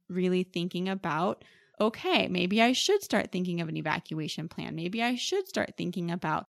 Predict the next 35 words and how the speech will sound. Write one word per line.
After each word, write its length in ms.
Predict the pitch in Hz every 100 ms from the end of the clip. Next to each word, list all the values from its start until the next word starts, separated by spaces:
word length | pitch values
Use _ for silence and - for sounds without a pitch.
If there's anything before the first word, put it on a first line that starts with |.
| -
what 200 | 185 185
I 100 | 175
need 220 | 170 165
to 80 | -
bring 240 | 156 160 156
with 240 | 175 -
me 340 | 165 165 - -
and 320 | 165 165 165
so 160 | -
forth." 300 | 160 - -
So, 120 | - 202
I 380 | - - -
mean, 60 | 233
not 160 | 247 247
that 80 |
you 60 | 196
need 100 | 185
to 60 | 170
be 100 | 170
completely 400 | 175 190 - 160
unprepared 500 | 165 151 170 160 151
for 160 | 156
disasters, 680 | 147 214 220 226 - 170 180
but, 260 | 175 - - - - -
um, 200 | 180 165
there's 180 | 180 185
a 80 | 170
point 280 | - 208 -
at 80 |
which 240 | 170 170 -
you're 100 | 175
like, 140 | 160
"Okay, 360 | 160 - 165 - _ _ _ -
I 120 | 170
can't 520 | - - 233 208